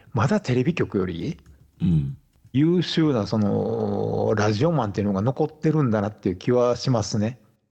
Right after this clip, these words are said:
Speaker 1: でも、ラジオはね、まだなんか、ちょっと、自由というか、冒険できる余地が若干残ってるんで、
Speaker 2: うん。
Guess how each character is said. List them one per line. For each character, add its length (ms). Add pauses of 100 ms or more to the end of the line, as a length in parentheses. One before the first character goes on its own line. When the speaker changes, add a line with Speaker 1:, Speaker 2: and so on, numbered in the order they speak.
(400)
Speaker 1:
で 80
も、 80
ラ 180
ジ 220
オ 100
は 120
ね、 600
ま 240
だ 140
な 140
ん 80
か、 420 (160)
ち 80
ょ 40
っ 20
と、 340 (380)
自 260
由 180
と 140
い 40
う 40
か、 80
冒 240
険 220
で 100
き 100
る 100
余 140
地 120
が 60
若 160
干 120
残 180
っ 80
て 120
る 100
ん 80
で、 140
Speaker 2:
う 80
ん。 600